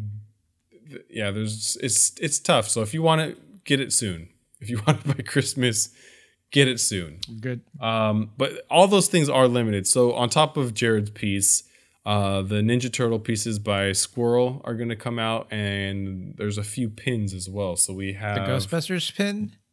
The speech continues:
Speaker 1: Ghostbusters pin by Chris
Speaker 2: Love it.
Speaker 1: Ramo. Um, the Krang pin by Squirrel.
Speaker 2: Don't know Krang. I know
Speaker 1: and
Speaker 2: nothing about Krang.
Speaker 1: what was the other one? Oh, the Lord of Thunder
Speaker 2: Ah,
Speaker 1: helmet.
Speaker 2: yes.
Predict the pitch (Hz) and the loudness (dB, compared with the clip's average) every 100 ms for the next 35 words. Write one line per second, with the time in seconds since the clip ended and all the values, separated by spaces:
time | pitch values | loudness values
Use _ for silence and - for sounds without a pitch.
0 | _ _ - 113 - 131 113 120 - 135 | _ _ -4 -2 -2 -4 -4 -6 -6 -4
1 | 123 117 110 104 - 139 - 123 113 117 | -2 -2 -2 -4 -4 -4 -4 -2 0 0
2 | 110 107 110 107 - _ _ - 104 101 | 0 -2 -4 -6 -14 _ _ -8 -4 -2
3 | 98 98 - 104 104 - 123 120 123 127 | -2 -6 -8 -8 -8 -4 -2 0 -2 -4
4 | 123 _ _ - 139 131 127 127 127 - | -8 _ _ -8 -4 -4 -4 -6 -8 -14
5 | _ _ _ _ - 117 113 113 113 113 | _ _ _ _ -4 0 2 0 0 0
6 | 113 113 113 110 - - 139 131 123 147 | 0 -2 -2 -4 -6 -4 0 2 2 2
7 | 147 101 113 110 113 110 110 113 110 104 | 0 0 -2 -4 -2 0 0 -2 -6 -6
8 | 104 113 110 117 139 156 143 147 131 117 | -8 -8 -10 -10 -8 -8 -6 -4 -4 -4
9 | 110 98 98 170 160 123 113 127 139 135 | -4 -4 0 2 4 4 2 2 6 8
10 | 120 113 120 113 107 - 123 135 127 113 | 6 4 0 -2 -2 -6 -2 0 0 0
11 | 104 98 131 135 123 107 87 - - - | 0 2 4 4 2 0 -6 -10 -14 -16